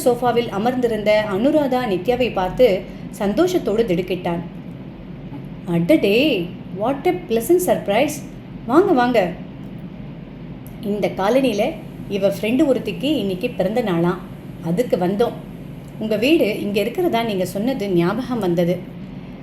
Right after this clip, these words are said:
இப்ப நாங்க வந்தது உங்களுக்கு தொந்தரவா இல்லையே?"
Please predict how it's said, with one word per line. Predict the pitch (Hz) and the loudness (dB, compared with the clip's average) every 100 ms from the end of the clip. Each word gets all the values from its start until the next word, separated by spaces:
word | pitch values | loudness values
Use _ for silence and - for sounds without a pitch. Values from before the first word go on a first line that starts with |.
| - - | -14 -8
இப்ப | - - 247 | -6 0 2
நாங்க | 214 202 202 | 2 2 0
வந்தது | 190 233 302 381 | 0 2 2 2
உங்களுக்கு | 254 226 - 226 | 2 2 0 0
தொந்தரவா | 180 180 254 302 | 2 2 4 4
இல்லையே?" | 285 277 247 175 | 4 4 2 2